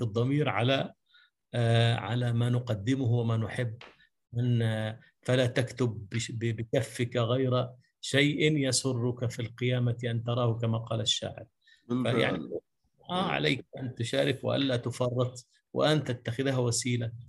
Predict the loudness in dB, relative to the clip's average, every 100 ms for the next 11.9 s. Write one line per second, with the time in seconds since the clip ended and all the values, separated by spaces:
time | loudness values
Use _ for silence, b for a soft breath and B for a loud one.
0 | -2 -2 0 2 2 2 -4 -4 -2 0
1 | 0 0 0 4 6 4 2 -6 -8 -16
2 | _ _ _ -20 _ -20 -20 -16 -4 0
3 | 2 4 2 2 0 4 4 4 4 6
4 | 4 2 4 4 2 2 4 6 4 2
5 | 0 -4 -4 -6 -4 -2 0 2 2 2
6 | 2 0 -2 -2 -2 -2 0 0 0 -2
7 | 0 2 2 0 2 4 4 0 _ B
8 | B B B 4 6 6 6 4 4 4
9 | 4 2 0 -2 -4 -2 0 0 0 0
10 | 0 2 2 2 -2 -6 -12 _ -2 0
11 | 0 0 0 0 0 0 -4 -4 -8